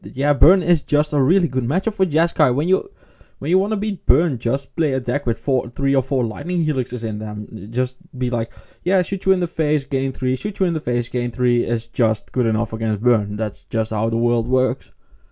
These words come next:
and how the cookie crumbles. So we Cleansing Wildfire ourselves here, uh, on the Flagstones, and they, uh, just blow out their hand. They play double Skullcrack in game one,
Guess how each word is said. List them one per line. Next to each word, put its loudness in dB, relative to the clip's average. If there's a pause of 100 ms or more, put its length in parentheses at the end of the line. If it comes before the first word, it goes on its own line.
(280)
and 0
how 4
the 0
cookie 0
crumbles. 0 (380)
So -2
we -2
Cleansing -4
Wildfire 2
ourselves 0
here, 0
uh, 0 (160)
on -4
the 0
Flagstones, 2
and 0
they, 2 (280)
uh, 2
just -4
blow 6
out 4
their 2
hand. 0 (800)
They 0
play 2
double 4
Skullcrack -2
in -2
game 4
one, 0